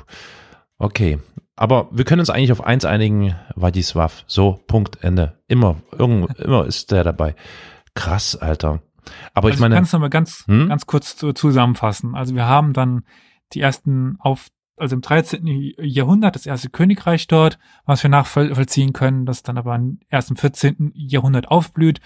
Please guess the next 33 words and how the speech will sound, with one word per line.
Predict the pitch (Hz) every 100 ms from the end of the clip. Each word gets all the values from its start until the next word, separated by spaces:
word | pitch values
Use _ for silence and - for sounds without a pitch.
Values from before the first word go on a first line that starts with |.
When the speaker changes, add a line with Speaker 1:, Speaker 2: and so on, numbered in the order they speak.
| - - -
Speaker 2:
dann | 123
sich | 117 120
relativ | 143 143 123
schnell | - 127
ausbreitet | 151 165 - 156 147 254
unter | 143
den | 127 127
Gedemiden, | 123 120 135 175 170 156 - _
eben | - 123
bis | 123 -
nach | 139
Kiew | - 170 175 170 _ _ _ _ _ _ _ _ _ _ -
und | 139
sich | 151
auf | 131
die | 147
alte | 127 131
Kiewer | - 120
Rus | 107 151 175
be-, | - 175 160
bezieht. | 165 - 175 180 - _ _ _ _ -
Irgendwann | 151 170 143 151 151
können | 143 143 143 131
sie | 135
dann | 131 127 131
auch | 131 123 - _ _ _
die | 123 117 120 180 _ _ -
Königherrschaft | 147 139 - 139 135 - 127
in | 139 113
Polen | 147 165 185
in | 139
Personalunion | - 113 113 143 170 147 151 156
übernehmen, | 147 143 143 156 165